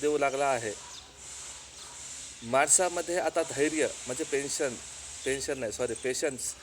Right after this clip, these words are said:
राहिलेला नाही. रिस्पॉन्सिबिलिटी माणसं, माणूस आता विसरलेला आहे,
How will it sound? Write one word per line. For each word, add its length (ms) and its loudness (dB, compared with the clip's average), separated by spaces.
राहिलेला 560 2
नाही. 320 -6
रिस्पॉन्सिबिलिटी 880 2
माणसं, 560 0
माणूस 400 2
आता 240 0
विसरलेला 540 0
आहे, 220 2